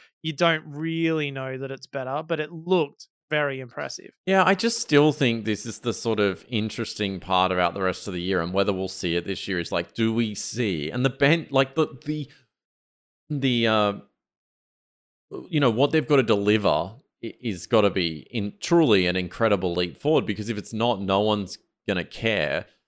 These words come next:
Speaker 2: Uh, but if Gemini does come out and is truly light years ahead or, or significantly ahead, then, a-, and they can deliver that product and those A P Is to developers in a way where they don't feel like they'll also pull the rug.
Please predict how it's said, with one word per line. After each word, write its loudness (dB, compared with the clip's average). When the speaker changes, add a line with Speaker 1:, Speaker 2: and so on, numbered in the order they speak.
Speaker 2:
Uh, -4
but 0
if -4
Gemini 2
does 2
come -4
out 0
and -4
is -6
truly -4
light 2
years -2
ahead 0
or, -4
or -4
significantly -6
ahead, -4
then, 0
a-, -6
and 2
they 0
can -2
deliver 2
that 2
product 0
and -4
those -2
A 2
P -4
Is 4
to -10
developers -2
in -4
a -2
way 2
where 2
they 2
don't -2
feel -2
like 0
they'll 2
also 0
pull -2
the -4
rug. 0